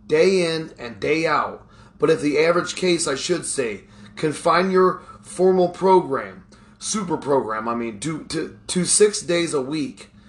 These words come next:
If you find yourself wishing to extend it, extend it, but only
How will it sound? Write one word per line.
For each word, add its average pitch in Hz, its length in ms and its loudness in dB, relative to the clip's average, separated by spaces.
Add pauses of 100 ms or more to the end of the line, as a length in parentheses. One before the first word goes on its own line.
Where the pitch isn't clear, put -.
(580)
If 143 180 -6
you 190 160 0
find 196 320 2
yourself 185 480 0
wishing 190 300 2
to 165 160 0
extend 185 400 0
it, 208 100 4
extend 196 460 -2
it, 110 280 -4
but 139 340 0
only 190 480 0